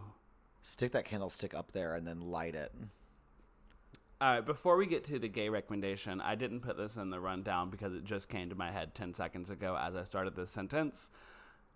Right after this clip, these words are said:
Speaker 2: Let's cast Knives Out three.
Speaker 1: <gasps>
Speaker 2: Everyone's been doing it on Twitter. Let's do it ourselves.
Speaker 1: Oh my God, who do I want?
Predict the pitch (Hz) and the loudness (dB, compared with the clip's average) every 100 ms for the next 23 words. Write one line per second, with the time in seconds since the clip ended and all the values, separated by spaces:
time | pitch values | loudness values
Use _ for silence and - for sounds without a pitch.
0 | - - - - - - 196 - - 196 | -20 -20 -20 -20 -6 4 4 4 6 8
1 | 196 185 151 151 143 - 131 156 104 101 | 8 6 4 6 4 4 0 -2 -4 -8
2 | - - - 226 - 339 349 349 339 - | -16 -20 -8 0 4 4 4 2 -2 -4
3 | - - - - - - - - - 160 | -6 -8 -10 -20 -20 -20 -20 -20 2 6
4 | 180 196 180 170 160 156 135 127 160 135 | 10 10 10 8 8 8 6 6 8 8
5 | 131 180 202 196 185 180 185 107 - - | 6 4 4 4 4 2 2 2 -2 -4
6 | 120 117 107 101 104 98 92 82 92 92 | 0 2 2 4 6 6 6 2 2 2
7 | 87 85 80 80 80 80 | 2 0 -2 -2 -2 -4